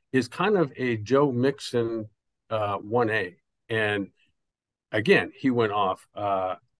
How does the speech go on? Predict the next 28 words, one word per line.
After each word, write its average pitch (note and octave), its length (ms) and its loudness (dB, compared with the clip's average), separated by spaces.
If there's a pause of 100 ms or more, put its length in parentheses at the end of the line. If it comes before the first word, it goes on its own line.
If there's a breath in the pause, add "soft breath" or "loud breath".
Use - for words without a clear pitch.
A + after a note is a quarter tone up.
(140)
not A#2+ 140 4
only C3+ 160 4
rushed D3+ 260 2
the D3 80 0
ball C3 220 4
for A2 100 -16
fifty-eight B2+ 520 -2
yards, B2 440 0 (420)
uh, G#2+ 460 4
but A2+ 140 -6
then A2+ 140 2
also A#2 340 2
added G#2+ 320 -4
thirty-five A#2 500 0
receiving C3 460 0
yards, A2+ 240 -2
got C3+ 180 2
in B2 60 -8
the G#2 140 -8
end C#3+ 200 4
zone G#2+ 220 -2
rushing, G#2+ 500 -2 (400)
and A#2 200 4
it's A2+ 180 -4
just A#3 220 -2
such F#3 200 -2
a B2 40 -6
great, D3 500 -2